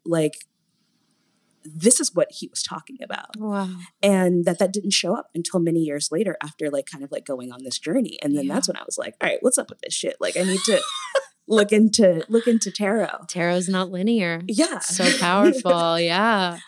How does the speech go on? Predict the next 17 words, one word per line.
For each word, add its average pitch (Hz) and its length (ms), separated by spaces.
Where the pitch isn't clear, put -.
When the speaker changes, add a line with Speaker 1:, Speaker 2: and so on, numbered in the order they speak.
Speaker 1:
Um, 220 680
but 208 760
having 269 320
that 262 200
aha 226 440
moment 208 640
was 190 480
something 233 500
that 185 320
happened 196 340
to 233 120
me 175 320
in 175 160
the 175 100
shift - 420
that - 220
preceded 170 840